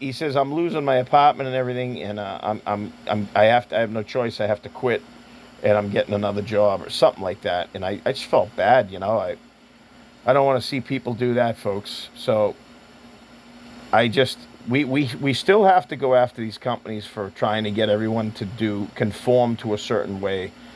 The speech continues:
That what they're doing is discrimination. What they're doing is illegal. Don't think that it's not. See, just because things are becoming normal to people and normal to everyone does not mean that it's not illegal.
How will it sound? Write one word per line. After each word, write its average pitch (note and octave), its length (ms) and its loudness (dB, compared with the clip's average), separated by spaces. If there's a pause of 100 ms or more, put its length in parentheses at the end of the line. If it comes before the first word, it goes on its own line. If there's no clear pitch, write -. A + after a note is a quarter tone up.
(260)
That - 220 2 (140)
what D3+ 260 4
they're G3+ 160 6
doing E3+ 520 -2
is C3 260 -2
discrimination. A#2 960 -4 (520)
What C3 220 4
they're E3 140 2
doing D3+ 580 0 (160)
is A#2+ 180 0
illegal. B2 720 0 (320)
Don't C#3+ 220 4
think F#3 260 0
that F#3+ 120 4
it's E3+ 200 0
not. D#3+ 300 4
See, C3 240 -4 (460)
just E3 260 -4
because G#3 360 2
things F3+ 300 -2
are D#3 60 2
becoming C3+ 500 0
normal C3 380 2
to C#3 140 -8
people D#3+ 540 -2
and A2 160 -4
normal B2+ 360 2
to A#2 100 -2
everyone C3 400 0
does A#2+ 200 0
not C3+ 260 2
mean A#2+ 400 -4 (640)
that B2 220 4 (420)
it's - 320 -4
not B2+ 200 6
illegal. A2 480 -4